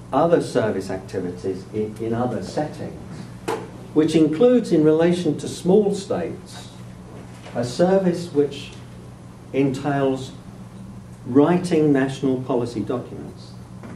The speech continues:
They will actually write your education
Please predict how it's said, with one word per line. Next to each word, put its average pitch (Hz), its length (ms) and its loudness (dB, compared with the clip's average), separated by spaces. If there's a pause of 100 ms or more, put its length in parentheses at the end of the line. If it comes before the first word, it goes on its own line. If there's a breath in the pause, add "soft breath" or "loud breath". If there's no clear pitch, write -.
(100)
They 147 140 4
will 175 260 4
actually 147 580 0 (280)
write 131 520 0 (460)
your 123 500 2 (280)
education 120 920 -4